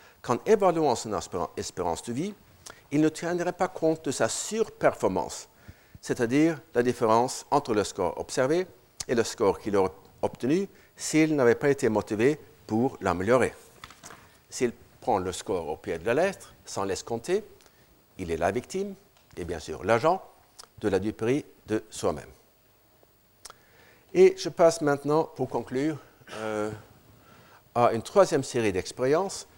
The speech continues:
qui sont couramment citées comme preuve de l'existence de la duperie de soi-même.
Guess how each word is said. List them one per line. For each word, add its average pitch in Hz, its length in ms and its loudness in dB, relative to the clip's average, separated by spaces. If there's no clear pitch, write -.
qui 151 100 -2
sont 127 220 -2
couramment 147 420 4
citées 113 420 -2
comme 98 200 -10
preuve 139 400 2
de 110 80 -6
l'existence 117 760 -4
de 95 80 -6
la 92 120 2
duperie 101 480 -4
de 101 180 -4
soi-même. 85 400 -10